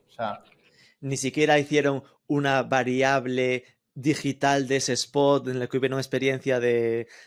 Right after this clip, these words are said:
Speaker 2: de jue-, de gamification de nuevo, ¿no? De hacer
Speaker 1: Eso
Speaker 2: algo en
Speaker 1: es.
Speaker 2: YouTube con el Rubius y tener un premio, cosas de ese estilo,
Speaker 1: Eso
Speaker 2: ¿no?
Speaker 1: es, eso es.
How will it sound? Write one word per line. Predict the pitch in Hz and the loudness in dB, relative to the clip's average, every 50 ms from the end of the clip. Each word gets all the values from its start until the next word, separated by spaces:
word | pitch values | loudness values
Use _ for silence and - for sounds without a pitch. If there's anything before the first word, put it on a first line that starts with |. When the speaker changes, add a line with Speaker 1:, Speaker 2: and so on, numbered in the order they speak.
| _ _ _ | _ _ _
Speaker 2:
de | - 143 113 131 127 120 123 | -20 -8 -2 0 0 0 0
jue-, | - - - 135 147 143 143 143 143 | -2 -4 0 2 2 4 2 2 0
de | 143 139 | 0 2
gamification | 147 151 151 147 135 156 151 180 180 170 - 147 139 | 2 2 2 0 0 0 2 2 2 2 2 0 -2
de | 143 | 0
nuevo, | 151 165 151 127 123 151 | 0 0 0 0 0 0
¿no? | 165 160 | 0 2
De | 131 131 | 2 2
hacer | 139 143 | 2 4
Speaker 1:
Eso | 160 165 | 4 4
Speaker 2:
algo | 160 160 160 | 6 6 4
en | 156 | 4
Speaker 1:
es. | 147 | 2
Speaker 2:
YouTube | 147 143 165 156 - | 0 0 -2 -2 0
con | 156 151 | 0 -2
el | 143 139 | 0 0
Rubius | 131 160 170 151 151 151 139 - | 0 0 0 0 0 -2 -4 -4
y | 139 | -4
tener | 139 143 143 | -2 -2 -2
un | 139 127 | -2 -2
premio, | - 143 165 160 147 139 131 123 | 0 2 2 2 2 2 0 0
cosas | - 127 120 120 | -2 -2 -4 -4
de | 113 | -6
ese | 110 113 | -6 -6
estilo, | 120 143 143 | -4 -2 -2
Speaker 1:
Eso | 139 - 123 147 | -2 0 0 2
Speaker 2:
¿no? | 139 | 4
Speaker 1:
es, | 127 120 - - - - - | 2 2 0 -4 -10 -6 -6
eso | 127 117 - - 131 | -6 -4 -2 0 0
es. | 123 120 117 - - - | 2 2 0 -4 -10 -20